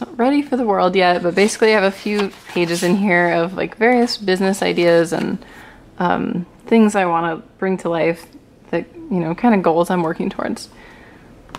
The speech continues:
Then I've got a planning section, and this is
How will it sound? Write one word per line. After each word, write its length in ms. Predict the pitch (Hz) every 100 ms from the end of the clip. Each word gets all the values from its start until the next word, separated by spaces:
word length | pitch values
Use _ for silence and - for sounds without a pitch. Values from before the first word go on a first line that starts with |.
| -
Then 280 | 190 196 226
I've 200 | 214 -
got 200 | 175 175
a 40 |
planning 640 | 170 - 226 214 190 170
section, 600 | 175 - - - 262 349 - - - - - - - -
and 220 | 196 190
this 260 | 202 247 -
is 400 | 240 233 220 196